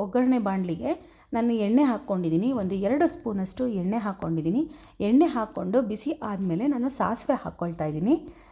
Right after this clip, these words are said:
ಸಾಸಿವೆ ಚಿಟಪಟ ಅಂತ ಸಿಡಿದ ಮೇಲೆ ಈರುಳ್ಳಿ, ಈರುಳ್ಳಿ ಹಾಕ್ಕೊಳ್ತಾ ಇದ್ದೀನಿ. ಈರುಳ್ಳಿ ಕಂದು ಬಣ್ಣ ಬರೋವರೆಗೂ ನಾನು ಹುರ್ಕೊ-, ಫ್ರೈ ಮಾಡ್ಕೊಳ್ತೀನಿ. ಫ್ರೈ ಮಾಡ್ಕೊಂಡಿದ್ದಾದಮೇಲೆ ನೆಕ್ಸ್ಟು ಒಣಮೆಣಸಿನ್ಕಾಯಿ, ಬ್ಯಾಡಗೆ ಮೆಣಸಿನ್ಕಾಯಿ,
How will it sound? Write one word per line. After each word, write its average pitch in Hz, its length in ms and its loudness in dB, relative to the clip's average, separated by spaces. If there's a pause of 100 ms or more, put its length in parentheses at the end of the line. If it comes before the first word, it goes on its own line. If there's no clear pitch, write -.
ಸಾಸಿವೆ 269 540 0
ಚಿಟಪಟ 247 460 -2
ಅಂತ 240 180 0
ಸಿಡಿದ 240 400 2
ಮೇಲೆ 196 640 -2 (120)
ಈರುಳ್ಳಿ, 233 440 2 (200)
ಈರುಳ್ಳಿ 262 460 2 (280)
ಹಾಕ್ಕೊಳ್ತಾ 175 420 -2
ಇದ್ದೀನಿ. 190 260 2
ಈರುಳ್ಳಿ 269 460 2
ಕಂದು 269 380 6
ಬಣ್ಣ 208 280 0
ಬರೋವರೆಗೂ 190 520 -2
ನಾನು 196 240 2 (480)
ಹುರ್ಕೊ-, 220 440 0
ಫ್ರೈ 208 240 0
ಮಾಡ್ಕೊಳ್ತೀನಿ. 180 800 2 (300)
ಫ್ರೈ 262 180 4
ಮಾಡ್ಕೊಂಡಿದ್ದಾದಮೇಲೆ 220 1160 0 (520)
ನೆಕ್ಸ್ಟು 339 720 0
ಒಣಮೆಣಸಿನ್ಕಾಯಿ, 226 1120 0
ಬ್ಯಾಡಗೆ 240 340 6
ಮೆಣಸಿನ್ಕಾಯಿ, 190 680 0